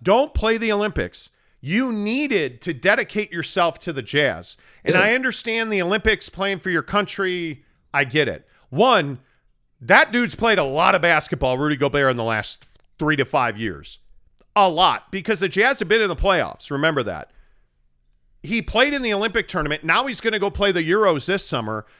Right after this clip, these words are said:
Speaker 1: I'm telling you, at some point, you are s-, you're seven foot. You're gonna break down physically.
Speaker 2: Yeah.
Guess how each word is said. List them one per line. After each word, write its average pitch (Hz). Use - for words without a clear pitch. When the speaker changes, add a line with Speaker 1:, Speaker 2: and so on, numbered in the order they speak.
Speaker 1:
I'm 202
telling 277
you, 226
at 185
some 233
point, 151
you 196
are 233
s-, -
you're 180
seven 240
foot. 220
You're 196
gonna 196
break 190
down 180
physically. 110
Speaker 2:
Yeah. 95